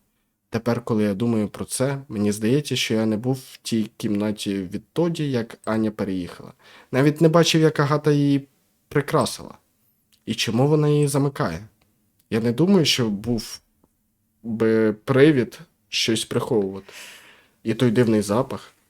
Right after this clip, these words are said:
Може, у неї там безлад, і вона соромиться мене туди пускати? Ні, це не смішно. Вона дбає про порядок у всьому домі. То навіщо їй там було б, е, влаштувати безлад?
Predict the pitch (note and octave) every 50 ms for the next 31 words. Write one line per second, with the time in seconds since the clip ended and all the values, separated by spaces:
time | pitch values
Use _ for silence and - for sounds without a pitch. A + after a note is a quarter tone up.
0 | _ _ _ - B2 A#2+ A#2 C3+ C3 C3 C#3 C3+ C3+ C3 C3 C3 C3 C3 C3 A#2
1 | G#2+ C3 D#3+ E3+ D#3+ D3 B2+ A2 - - A2+ A2 G#2 A2+ A2 A#2 A#2+ A2+ - -
2 | A#2 A2+ B2 B2+ B2 A2+ - - A#2 A2 A2+ A2+ A2+ A#2 A2 - A#2+ G#2+ G#2+ A2+
3 | A2+ - - - - D#3+ E3+ - - - _ _ _ _ _ _ _ _ _ _
4 | _ _ _ _ _ _ _ _ _ _ _ _ _ _ _ - - A#2 A#2 A2+
5 | G#2+ - - A#2 B2 C3 B2+ - C3+ A#2 A2+ - - G#2+ G2 G2+ A#2+ A#2+ A#2+ B2+
6 | A#2+ G#2 G#2+ A#2+ C3 B2+ D3+ D#3+ C#3+ B2+ A2+ - - - A#2 A2 G#2+ - - A#2
7 | G2+ G#2+ G#2+ G#2 F2 G2+ F#2 - - G#2 G2+ F#2 - - _ _ - - - -
8 | A2 G#2 G#2 G2 F#2 G#2+ G2+ F#2+ F#2+ F#2 F2+ - _ - - - - - - -
9 | - - _ _ - _ - - A2 G#2+ G#2+ G#2+ G#2+ G#2 A2+ C#3+ - - - E3+
10 | D#3+ D#3 D3+ D#3 D3+ - D3 C#3 C#3+ D3 C#3 C#3+ C#3+ C#3 C#3 C3+ C3+ - - C#3+
11 | C3 C3 B2+ B2+ B2+ B2 C3 C3+ B2+ B2+ B2+ - - - C3 C3 C3 B2+ C#3+ C3+
12 | C#3 C3 G#2+ F#2 - G2 D#2+ - -